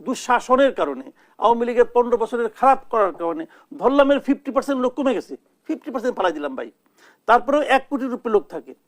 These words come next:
তো এই এক কোটি লোক আওয়ামী লীগকে পছন্দ করে, ভালোবাসে। এই এক কোটি লোকের মধ্যে হয়তো মানে নিরানব্বই লাখ লোক হয়তো শেখ হাসিনাকেও অপছন্দ করে, কিন্তু তারা আওয়ামী লীগকে পছন্দ করে। তো শেখ হাসিনাকে আপনি নিষিদ্ধ করতে পারেন, শেখ হাসিনাকে আপনি বিশ বার ফাঁসি দেন না ভাই, আমার কোনো সমস্যা নাই।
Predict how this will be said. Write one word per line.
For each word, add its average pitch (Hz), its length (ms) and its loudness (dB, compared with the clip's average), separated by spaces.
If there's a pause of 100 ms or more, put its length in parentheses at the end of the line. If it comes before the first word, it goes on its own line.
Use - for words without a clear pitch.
(280)
তো 202 60 -2
এই 240 80 4
এক 247 160 4
কোটি 262 180 -4
লোক 254 180 0
আওয়ামী 233 300 2
লীগকে 240 240 -8
পছন্দ 240 460 -4
করে, 254 200 0
ভালোবাসে। 185 520 -4 (920)
এই 240 100 4
এক 262 140 6
কোটি 285 160 0
লোকের 294 220 4
মধ্যে 277 220 4
হয়তো 294 300 4 (440)
মানে 214 180 -4
নিরানব্বই 277 520 4
লাখ 302 160 6
লোক 285 120 0
হয়তো 285 160 -2
শেখ 277 240 -2
হাসিনাকেও 311 360 4
অপছন্দ 233 460 0
করে, 123 180 -10 (1160)
কিন্তু 269 340 -2
তারা 247 340 0
আওয়ামী 302 260 4
লীগকে 226 260 -8
পছন্দ - 320 -14
করে। - 200 -18 (1120)
তো 196 60 -2
শেখ 285 300 0
হাসিনাকে 285 320 0
আপনি 285 140 0
নিষিদ্ধ 240 260 -2
করতে 202 240 -2
পারেন, 240 240 -8 (280)
শেখ 269 200 -2
হাসিনাকে 285 340 2
আপনি 285 180 4
বিশ 233 300 0
বার 269 140 6
ফাঁসি 269 240 2
দেন 294 120 0
না 294 100 -2
ভাই, 202 100 2
আমার 214 160 2
কোনো 240 140 -4
সমস্যা 190 300 -8
নাই। 127 140 -10